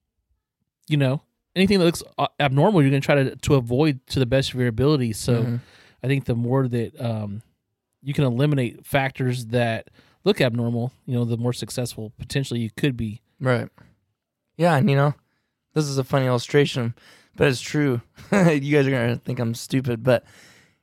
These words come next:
Speaker 2: have you ever, when you go to the bathroom in the woods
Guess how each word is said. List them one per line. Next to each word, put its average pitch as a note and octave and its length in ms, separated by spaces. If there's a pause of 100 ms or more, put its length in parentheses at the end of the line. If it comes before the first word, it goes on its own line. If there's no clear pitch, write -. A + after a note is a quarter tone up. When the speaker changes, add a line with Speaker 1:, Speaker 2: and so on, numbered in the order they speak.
(100)
Speaker 2:
have D#3 200
you F#3 120
ever, G3+ 220
when D#3+ 160
you F#3+ 80
go G3 100
to G3+ 60
the F3 100
bathroom E3 400
in C#3+ 100
the C3+ 80
woods C3+ 460